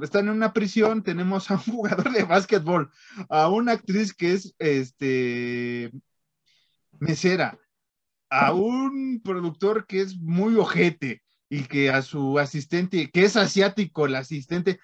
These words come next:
ah, güey, fíjate, es que es asiático porque estamos viendo todos los estereotipos de Hollywood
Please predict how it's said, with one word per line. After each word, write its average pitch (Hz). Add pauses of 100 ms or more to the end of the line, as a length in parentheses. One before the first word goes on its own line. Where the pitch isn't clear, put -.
ah, 220
güey, 285
fíjate, 262
es 185
que 226
es 226
asiático 220
porque 160 (220)
estamos 233
viendo 240
todos 233
los 170
estereotipos 180
de 208
Hollywood 220